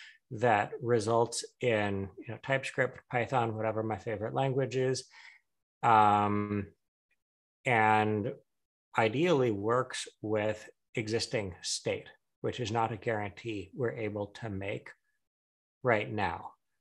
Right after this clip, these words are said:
Um, I, I hate to keep giving the same answer, but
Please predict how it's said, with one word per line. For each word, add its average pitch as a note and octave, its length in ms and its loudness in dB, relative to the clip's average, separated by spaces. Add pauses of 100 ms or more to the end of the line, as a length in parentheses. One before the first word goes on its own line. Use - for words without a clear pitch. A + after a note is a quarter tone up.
(240)
Um, G2 480 2 (160)
I, C#3 240 -2 (800)
I G#2 220 0
hate C#3+ 300 -2
to D3+ 80 -6
keep C#3+ 280 -2
giving C3+ 300 4
the A#2+ 80 0
same A#2+ 300 -2
answer, C#3+ 600 -2
but A2+ 280 4